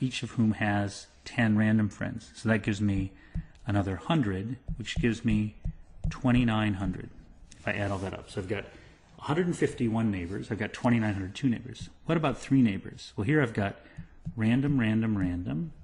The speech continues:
random, random, clique, random, clique, random,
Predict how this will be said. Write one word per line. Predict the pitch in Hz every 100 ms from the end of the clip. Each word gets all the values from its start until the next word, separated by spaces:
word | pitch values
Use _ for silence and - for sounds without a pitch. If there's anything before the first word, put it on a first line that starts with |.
| - - -
random, | 104 110 113 110 107 98
random, | 101 101 101 95 98 -
clique, | - 95 - - - - - - - - -
random, | 117 104 95 92
clique, | 160 170 165 -
random, | 101 92 90 95 101